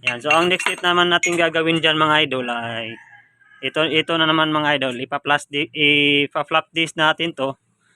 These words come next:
para malinis siya at walang sasabit dito sa ating outer tube, no? Okay, so ipa-flap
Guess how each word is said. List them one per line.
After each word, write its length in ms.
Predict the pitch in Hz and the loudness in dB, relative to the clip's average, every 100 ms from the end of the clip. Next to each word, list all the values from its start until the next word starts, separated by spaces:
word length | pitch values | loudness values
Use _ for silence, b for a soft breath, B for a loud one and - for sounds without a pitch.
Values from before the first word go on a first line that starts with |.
| _ _ _ | _ _ _
para 480 | - 143 147 143 143 | -2 2 4 4 4
malinis 560 | 139 151 175 175 175 180 | 2 2 2 2 0 0
siya 240 | 156 139 139 - - - - 170 170 - - - - | 0 0 -2 -10 -10 -8 -8 -6 -8 -8 -10 -12 -6
at 240 | 151 180 - - - - - - | 2 2 2 -10 -20 -18 -18 -6
walang 680 | 143 143 156 175 180 180 185 - | -2 4 4 2 -2 -2 -4 -8
sasabit 800 | - - - 156 151 151 139 151 | -12 -10 -2 0 4 2 2 0
dito 240 | 139 - 143 | -2 -2 -2
sa 320 | 143 147 175 165 - - - | 2 2 2 -2 -12 -10 -2
ating 480 | 135 139 165 175 180 - - - - _ - - _ _ _ - | -2 2 2 2 -4 -8 -20 -20 -20 _ -20 -20 _ _ _ -6
outer 400 | 139 135 135 135 | -2 -2 -2 -2
tube, 240 | - 135 | -2 -2
no? 160 | 123 123 - - - - - - - 117 | -2 -6 -6 -18 -18 -16 -14 -14 -12 -10
Okay, 160 | 123 120 | -8 -4
so 160 | 147 | 0
ipa-flap 400 | 151 165 175 170 | 2 2 4 2